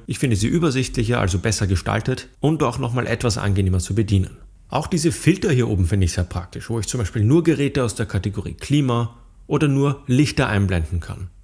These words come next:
Was sicherlich vor allem auch dann praktisch ist, wenn man schon ein insgesamt größeres Smart Home System hat. Ansonsten hier natürlich auch nicht zu vergessen, unter I O S sechzehn gibt es hier auch endlich offizielle Meta-Unterstützung. Nach sieben Monaten I O S sechzehn Nutzung oder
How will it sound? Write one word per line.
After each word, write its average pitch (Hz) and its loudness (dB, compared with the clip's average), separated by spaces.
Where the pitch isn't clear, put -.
Was 107 2
sicherlich 123 0
vor 127 2
allem 113 2
auch 104 -4
dann 143 0
praktisch 123 -2
ist, 117 -2
wenn 160 -4
man 151 -2
schon 127 -2
ein 127 -2
insgesamt 117 -2
größeres 110 2
Smart 82 -2
Home 90 0
System 87 -6
hat. - -18
Ansonsten 127 2
hier 127 2
natürlich 113 0
auch - -4
nicht 180 -4
zu 143 -4
vergessen, 120 -2
unter 143 -2
I 139 2
O 120 2
S 110 0
sechzehn 135 -2
gibt 151 -4
es 143 -2
hier 127 0
auch 107 -2
endlich 113 -2
offizielle 110 0
Meta-Unterstützung. 101 -2
Nach 135 2
sieben 185 0
Monaten 151 -2
I 123 -2
O - 2
S 117 0
sechzehn 113 -2
Nutzung - -10
oder 85 -8